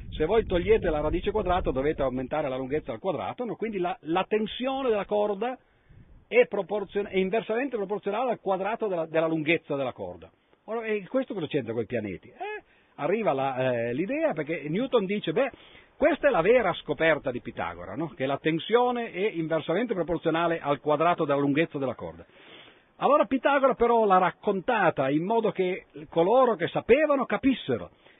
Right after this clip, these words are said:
e gli altri credessero invece che lui stava raccontando semplicemente una metafora, che è questa metafora dell'armonia delle sfere, la musica dell'universo, il cosmo, eccetera.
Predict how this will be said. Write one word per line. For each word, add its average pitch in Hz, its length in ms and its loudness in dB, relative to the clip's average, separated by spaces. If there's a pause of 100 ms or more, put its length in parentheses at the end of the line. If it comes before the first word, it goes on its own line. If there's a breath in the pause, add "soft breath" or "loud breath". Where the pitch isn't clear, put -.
e 196 160 2
gli 214 140 4
altri 285 320 -2
credessero 208 520 0
invece 170 380 0
che 160 140 -2
lui 180 160 2
stava 160 240 -2
raccontando 156 520 -4
semplicemente 131 460 -6
una 135 140 -2
metafora, 131 500 -4 (240 loud breath)
che 247 140 2
è - 20 0
questa 254 240 -2
metafora 208 580 -4
dell'armonia 160 680 -2
delle 147 240 -4
sfere, 165 460 -2
la 139 120 -2
musica 147 420 -4
dell'universo, 139 680 -4
il 123 80 -8
cosmo, 151 400 -4
eccetera. 131 400 -12